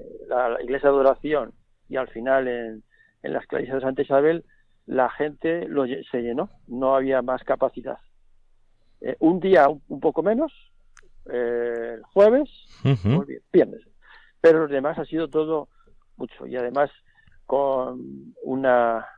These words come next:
Speaker 1: una dedicación a la oración y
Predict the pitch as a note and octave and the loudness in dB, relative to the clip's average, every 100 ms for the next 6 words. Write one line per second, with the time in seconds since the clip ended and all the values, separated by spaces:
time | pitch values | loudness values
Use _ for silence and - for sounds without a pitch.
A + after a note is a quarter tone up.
0 | _ _ - C3+ C#3+ C3 B2 A#2+ B2+ - | _ _ -6 0 2 2 0 0 -2 -2
1 | C3 C#3 B2+ A2+ _ _ _ _ - G3+ | -6 -4 -4 -8 _ _ _ _ -8 -2
2 | B2 B2 A#2+ - C#3+ E3 G#3 D#3+ | 2 2 0 -4 -2 -2 -2 -4